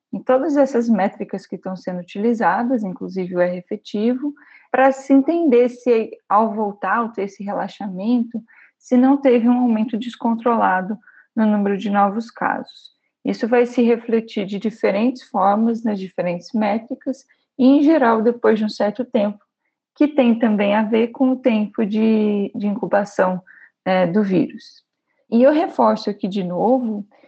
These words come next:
que o cálculo de todas essas métricas pra se acompanhar a dinâmica, ah, de uma doença, de como ela se espalha, elas devem ser tomadas, calculadas localmente,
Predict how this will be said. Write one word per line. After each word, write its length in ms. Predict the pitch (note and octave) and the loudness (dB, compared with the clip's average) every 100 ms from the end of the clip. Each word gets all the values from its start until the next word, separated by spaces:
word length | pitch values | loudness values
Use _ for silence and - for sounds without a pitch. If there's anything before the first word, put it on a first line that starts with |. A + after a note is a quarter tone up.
| _ _ | _ _
que 120 | - | -8
o 40 | B3 | -4
cálculo 480 | - A#3+ B3+ B3+ | 0 0 0 -2
de 140 | A3 A3+ | -2 -4
todas 420 | - D4 F4+ C4+ | -2 -4 -2 0
essas 360 | C#4 B3+ A3+ G3 | 0 0 -2 -2
métricas 680 | E3+ F#3 A3+ - - F#3 | -2 -2 -2 -10 -12 -12
pra 220 | - - G3+ | -10 -10 -8
se 100 | G3 | -10
acompanhar 640 | G3 G3 - F#3+ G3 B3+ | -8 -8 -6 -2 2 2
a 40 | |
dinâmica, 720 | A3+ G#3+ G3+ F#3+ F#3 - F#3 - - _ _ | 2 2 0 0 -4 -4 -4 -4 -18 _ _
ah, 280 | F#3+ F#3+ F3 | 2 2 2
de 120 | F#3 | -2
uma 180 | F#3 F3+ | -4 -4
doença, 560 | F3 E3 F#3+ A#3 A3+ | -4 -4 0 0 -2
de 120 | - G3 | -10 -8
como 220 | F#3+ F#3 | -6 -4
ela 180 | F3+ F#3 | -6 -8
se 160 | - | -16
espalha, 640 | - _ F3 A3+ B3+ A#3 - _ _ _ | -20 _ 0 2 0 -2 -8 _ _ _
elas 240 | A3 A#3+ G#3+ | 0 0 2
devem 360 | B3+ C4+ C4 | 2 4 4
ser 400 | C4 - C4 B3+ | 2 4 4 4
tomadas, 760 | C#4 C4 A3 F3+ A#3+ B3 C#4+ - | 2 2 4 2 2 2 0 -4
calculadas 680 | - A#3+ - G#3+ F3+ F3+ F#3 | -8 -6 -2 0 0 -2 -6
localmente, 920 | G#3+ B3 D4+ C#4 G#3 G#3 A#3+ - C#4+ | -4 -4 0 0 0 -2 -4 -4 -6